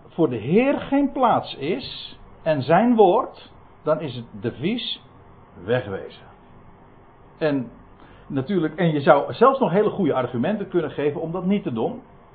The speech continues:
Eh, per slot van rekening, je kan in die legerplaats toch een geweldig getuigenis zijn. Je kunt daar misschien nog heel veel betekenen. Ja.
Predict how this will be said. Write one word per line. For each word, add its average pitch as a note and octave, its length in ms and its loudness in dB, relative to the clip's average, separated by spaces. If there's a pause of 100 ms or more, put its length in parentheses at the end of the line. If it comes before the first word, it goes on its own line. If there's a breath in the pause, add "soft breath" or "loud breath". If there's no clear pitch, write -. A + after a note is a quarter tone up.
(100)
Eh, - 120 -12 (140)
per B2+ 100 -6
slot A#2+ 200 -6
van G#2+ 120 -10
rekening, G#2+ 300 -10
je G#2 80 -10
kan A2+ 220 -8
in E3 240 -4
die B2 240 -6
legerplaats C3 600 -2
toch - 140 -6
een G#2+ 120 -10
geweldig A2 360 -6
getuigenis A3+ 600 -4
zijn. - 320 -10 (1400)
Je - 60 -20
kunt A#2 160 -14
daar A2 140 -8
misschien G#2+ 240 -4
nog - 120 -6
heel D#3 160 -2
veel A2+ 200 -4
betekenen. C#3 580 -4 (1400)
Ja. G3+ 320 -4